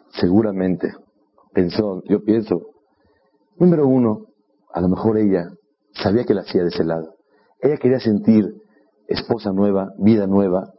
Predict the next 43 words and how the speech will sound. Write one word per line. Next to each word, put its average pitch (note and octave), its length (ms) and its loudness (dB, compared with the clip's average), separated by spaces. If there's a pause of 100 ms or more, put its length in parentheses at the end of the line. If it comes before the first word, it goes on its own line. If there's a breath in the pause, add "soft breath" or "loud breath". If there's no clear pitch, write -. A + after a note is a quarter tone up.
cambio G#2+ 340 0
nuevo, G2 360 0
todo A2 200 -2
nuevo. F#2+ 380 0 (720 loud breath)
A B2 60 0
lo C#3+ 80 2
mejor - 340 -2
para B2+ 160 -2
no C#3 120 0
hacer C#3+ 160 -2
comparaciones G#2+ 840 -2
a - 80 -4
la F2 80 -2
vida G2+ 200 4
pasada, G2 560 -4
a F#2+ 80 -2
la F#2 80 2
vida F#2+ 240 4
nueva. G2+ 380 0 (580 loud breath)
A C3+ 100 2
ver, F#3+ 200 4
una D#3 180 4
nueva, D3 420 0 (200)
un C3+ 100 4
nuevo D#3 160 2
sentimiento A2 840 2
de G2+ 100 4
este G#2+ 200 0
punto A#2 380 0
de F#2 140 0
vista. A#2+ 520 0
Yo A3 140 0
qué G#3+ 120 2
sé G3 160 -2
qué C#3+ 120 -2
quería A#2+ 300 0
ella. C2+ 240 -4 (1000 loud breath)
Si - 180 -4
Barminan F3 360 -4
le E3+ 60 0
va D#3 80 0
a D#3+ 40 -2
decir, C3+ 440 2